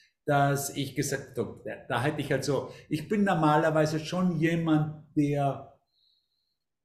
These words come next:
relativ lange dabei bleiben kann und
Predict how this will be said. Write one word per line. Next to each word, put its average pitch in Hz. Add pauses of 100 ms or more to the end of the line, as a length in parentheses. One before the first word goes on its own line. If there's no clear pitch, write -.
(160)
relativ 143
lange 120
dabei 117
bleiben 151
kann 165
und 131